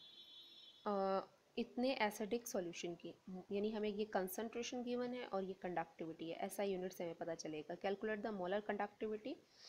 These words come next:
और आपके पास infinite molar conductivity दे रखी है और dissociation constant की value निकालनी है। तो सबसे पहले तो हम देखेंगे conductivity दे रखी है हमें, concentration दे रखी है, और हमें पता है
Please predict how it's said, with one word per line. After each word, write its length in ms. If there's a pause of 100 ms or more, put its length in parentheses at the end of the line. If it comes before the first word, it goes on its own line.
(320)
और 200
आपके 300
पास 280
infinite 640
molar 220
conductivity 680
दे 100
रखी 300
है 60
और 160
dissociation 600
constant 480
की 160
value 240
निकालनी 460
है। 80
तो 120
सबसे 240
पहले 260
तो 100
हम 120
देखेंगे 340
conductivity 680
दे 120
रखी 280
है 60
हमें, 140
concentration 640
दे 80
रखी 240
है, 80
और 100
हमें 180
पता 200
है 100